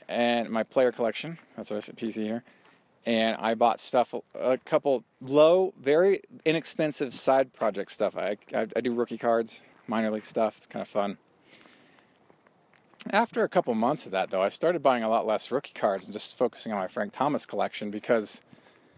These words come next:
I realized how much spend, money I was spending on stuff that didn't pertain to my Frank Thomas collection. I was thinking, "Well, I could just spend that money on Thomas stuff. Why would I spend money over there when I could spend it over here and build this up?" That's what I was thinking.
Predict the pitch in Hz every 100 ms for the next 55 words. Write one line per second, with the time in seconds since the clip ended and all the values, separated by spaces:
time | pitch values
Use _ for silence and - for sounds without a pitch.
0 | _ _ _ 127 131 180 170 143 151 139
1 | - - 147 147 135 147 165 113 107 -
2 | 127 123 107 - 120 - 104 117 107 110
3 | 120 107 95 98 92 147 190 139 113 104
4 | 117 98 - 117 113 127 165 240 214 143
5 | - 151 113 117 117 120 180 262 147 -
6 | - 117 170 214 190 - 185 156 160 151
7 | 135 _ - - - - - 147 127 120
8 | 160 120 107 117 117 - - 143 123 113
9 | 98 - 160 120 92 107 104 - - 92
10 | - - 139 139 120 98 - 196 185 98